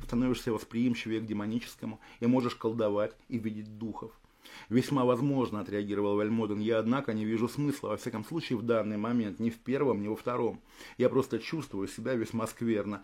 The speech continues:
я чувствую себя больным». «Сомневаюсь, что вы больны. Вы просто ощущаете себя несколько возвышенно». Не вижу разницы.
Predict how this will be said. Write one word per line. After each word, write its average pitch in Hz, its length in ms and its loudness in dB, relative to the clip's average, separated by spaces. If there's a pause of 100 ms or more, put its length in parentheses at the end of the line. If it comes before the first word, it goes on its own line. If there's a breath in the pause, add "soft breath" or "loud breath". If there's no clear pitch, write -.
(140)
я 117 140 2
чувствую 117 400 -4
себя 113 300 -2
больным». 123 480 -2 (640 loud breath)
«Сомневаюсь, 175 640 4
что - 180 -2
вы 110 100 0
больны. 113 420 2 (200 loud breath)
Вы 127 80 2
просто 147 340 4
ощущаете 127 680 0
себя 120 320 -2
несколько 113 420 0
возвышенно». 113 800 -2 (300 soft breath)
Не 123 120 6
вижу 107 260 2
разницы. 98 500 -4